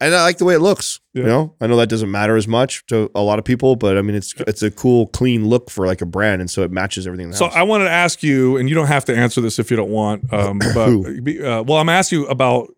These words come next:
Speaker 2: so with that, I don't wanna push people this direction yet because we are gonna have,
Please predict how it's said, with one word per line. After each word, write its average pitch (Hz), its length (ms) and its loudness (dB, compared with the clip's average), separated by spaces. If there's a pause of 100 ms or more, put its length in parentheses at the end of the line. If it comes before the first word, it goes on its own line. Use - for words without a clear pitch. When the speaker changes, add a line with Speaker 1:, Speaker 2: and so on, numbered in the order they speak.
Speaker 2:
so 127 520 2
with 147 200 -2
that, 139 280 0
I 151 60 2
don't 170 140 2
wanna 156 320 2 (560)
push 170 180 4
people 147 220 0
this 123 100 0
direction 131 340 2
yet 120 180 0
because 117 260 -2
we 131 100 0
are 135 180 4
gonna 131 160 0
have, 117 500 0